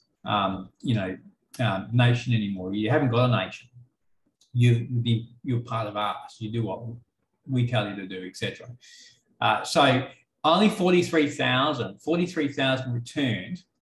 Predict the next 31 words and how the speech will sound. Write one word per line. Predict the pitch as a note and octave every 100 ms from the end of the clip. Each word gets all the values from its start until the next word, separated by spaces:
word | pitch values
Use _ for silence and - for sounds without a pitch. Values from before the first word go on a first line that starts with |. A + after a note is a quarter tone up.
| _
to, | - C#3+ B2+ A#2+ A#2+ - _ _ _ _ -
uh, | A#2 G#2+ G#2 G#2 A#2+ _ _ _ _ - - -
to, | C#3+ A#2+ A#2 - _ -
uh, | B2 A2 - C3
Jerusalem. | A#2+ C#3+ D3 - A2 G#2 - _
There | D#3
was, | D3 B2+
I | D3
think, | G3 -
seven | D#3+ D#3 D3+
thousand, | D3+ C#3+ C#3 C3 B2 A#2+ _
uh, | B2+ A2+
servants | - D3 D3 D3+ G3+ E3+
or | C3
so. | B2 C#3 D#3
So | F3 D#3 D3+ - -
when | D#3+ A3
they | A#3 G3
were | E3
in, | D#3 C#3
um, | B2+ A#2 A#2 A#2+ - _ _ _ _ -
in | D3+ B2+ A#2+
Babylon, | C#3 E3+ C#3+ G#2+ G2 - _ _ _ _ _ _ _ _ - - _ _ _ _ -
Jeremiah, | F3 G#3 D3+ C#3+ D#3 A2
the |
prophet, | - D#3+ F3+ - - -
said | F#3 G3+ D3
to |
them, | A2+ - _ _
Jeremiah | D#3+ F3+ D#3+ C#3 A#2+
chapter | C#3+ -